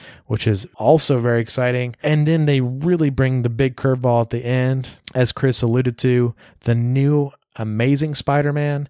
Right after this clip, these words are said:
and Black Cat in a box, fleshing out the Web Warriors. And of course, we also know that Black Cat is a criminal syndicate member. So you're gonna get your money's worth out of her, of course. But what do you just think about all these characters, Chris?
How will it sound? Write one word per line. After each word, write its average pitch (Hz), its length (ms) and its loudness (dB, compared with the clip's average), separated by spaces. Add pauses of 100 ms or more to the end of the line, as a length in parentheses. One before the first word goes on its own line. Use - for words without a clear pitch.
and 117 220 0
Black 117 300 0
Cat 95 340 -4
in 95 120 -4
a 92 40 0
box, 92 560 -2 (100)
fleshing 123 420 -2
out 110 180 -2
the 110 80 -2
Web 104 220 0
Warriors. 104 500 0
And 127 100 -2
of 113 80 -4
course, 139 300 0
we 127 80 2
also 127 320 2
know 120 160 4
that 110 160 -2
Black 110 220 0
Cat 110 300 -4
is 113 140 -2
a 110 100 -2
criminal 120 680 0
syndicate 131 680 0
member. 117 420 0 (280)
So 123 360 2
you're 120 140 0
gonna 131 160 2
get 123 260 0 (160)
your 120 140 -2
money's 127 320 2
worth 117 160 2
out 117 120 2
of 107 60 0
her, 117 420 2
of 113 180 -6
course. 120 480 0 (120)
But 120 320 0
what 139 160 -2
do 165 60 -2
you 165 60 2
just 156 120 0
think 170 140 0
about 156 160 0
all 127 140 2
these 135 160 0
characters, 127 500 -2
Chris? - 360 -8